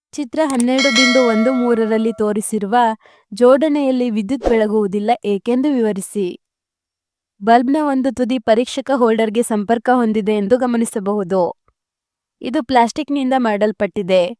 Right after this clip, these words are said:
ಆದ್ದರಿಂದ ಪ್ರವಾಹವು ಈ ಮಂಡಲದ ಮೂಲಕ ಹರಿಯುವುದಿಲ್ಲ. ಹಾಗಾಗಿ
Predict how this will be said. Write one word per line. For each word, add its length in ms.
ಆದ್ದರಿಂದ 500
ಪ್ರವಾಹವು 760
ಈ 140
ಮಂಡಲದ 480
ಮೂಲಕ 420
ಹರಿಯುವುದಿಲ್ಲ. 640
ಹಾಗಾಗಿ 760